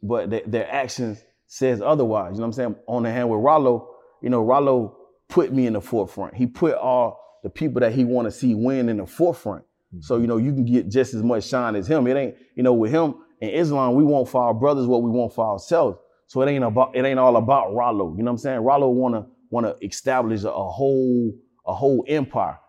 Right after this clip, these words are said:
Speaker 1: And he don't wanna be the only person that's shining. He want everybody else to shine around him. So that's, that, that's a part of,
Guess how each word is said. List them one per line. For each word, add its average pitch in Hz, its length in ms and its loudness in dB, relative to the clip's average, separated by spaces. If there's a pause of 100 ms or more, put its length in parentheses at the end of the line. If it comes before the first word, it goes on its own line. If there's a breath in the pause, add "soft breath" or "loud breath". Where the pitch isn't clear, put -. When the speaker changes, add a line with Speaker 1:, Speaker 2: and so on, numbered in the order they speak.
(120)
Speaker 1:
And 95 100 -10
he 147 140 4
don't 131 180 2
wanna 131 200 2
be 123 140 4
the 113 100 2
only 131 300 2
person 127 400 0
that's 104 200 -4
shining. 127 400 -6
He 127 80 -4
want 120 260 -2
everybody 117 380 2
else 104 100 -4
to 98 100 -14
shine 110 280 -8
around 117 320 -6
him. 92 180 -12 (240)
So 104 120 -8
that's, 120 200 -2
that, - 260 -6
that's 110 160 -10
a 107 60 -6
part 120 260 2
of, 98 140 -2